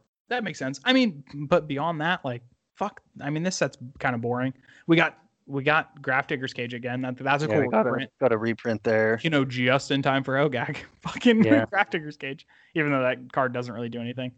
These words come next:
Speaker 2: I think
Speaker 1: But
Speaker 2: this, we talked about this guy before, but I think this Golos Tireless Pilgrim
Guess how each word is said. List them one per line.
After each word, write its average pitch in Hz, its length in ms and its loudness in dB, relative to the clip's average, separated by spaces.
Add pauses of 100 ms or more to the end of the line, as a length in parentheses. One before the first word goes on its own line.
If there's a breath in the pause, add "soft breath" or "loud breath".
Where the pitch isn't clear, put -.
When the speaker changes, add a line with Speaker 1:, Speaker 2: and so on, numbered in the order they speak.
(280)
Speaker 2:
I 139 100 4
think 208 240 6
Speaker 1:
But - 80 -12
Speaker 2:
this, 160 340 2
we 165 140 0
talked 180 260 4
about 139 200 4
this 131 160 -4
guy 123 140 2
before, 117 380 -4
but 117 120 0
I 120 40 2
think 151 200 -2
this 139 160 -2
Golos 120 520 2
Tireless 117 360 4
Pilgrim 123 540 2